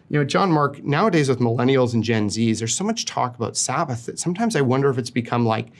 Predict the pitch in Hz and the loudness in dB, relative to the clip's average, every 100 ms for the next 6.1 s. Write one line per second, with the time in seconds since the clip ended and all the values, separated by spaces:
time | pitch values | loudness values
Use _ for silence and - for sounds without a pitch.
0 | - - _ _ 139 135 135 120 120 95 | -20 -20 _ _ 0 4 2 2 0 0
1 | - 98 98 95 104 107 107 120 107 - | -2 -4 -6 -8 -2 -2 0 -2 -2 0
2 | 123 120 - 117 101 113 117 110 110 107 | 0 0 -2 -2 0 0 0 0 0 0
3 | 120 117 104 101 - - - - 135 117 | 0 0 0 -4 -10 -20 -12 0 0 0
4 | 135 117 131 135 147 127 123 113 104 110 | -4 -4 0 2 2 4 2 2 0 0
5 | 127 123 120 110 - - 113 127 113 101 | 0 0 0 -2 -4 -8 -6 -2 0 -2
6 | 92 | -4